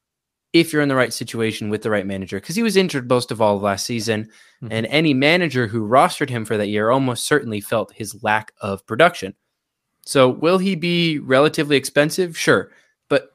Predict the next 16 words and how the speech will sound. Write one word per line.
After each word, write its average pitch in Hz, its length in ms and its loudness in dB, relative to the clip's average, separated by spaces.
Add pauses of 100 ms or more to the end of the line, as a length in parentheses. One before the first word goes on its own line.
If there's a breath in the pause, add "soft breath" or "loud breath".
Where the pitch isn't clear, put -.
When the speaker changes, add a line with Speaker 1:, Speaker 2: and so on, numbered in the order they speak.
Speaker 1:
make 240 220 -2
no 208 100 2
mistake, 151 460 -2
Bosa 196 280 0
is 170 120 0
healthy 135 400 -2
and 117 140 -6
ready 123 200 2
to 120 120 -10
produce 104 320 -6
fantasy 107 320 -6
points 101 260 -8
once 95 200 -10
again. 95 220 -6
I 104 60 -6
mean, 110 260 -6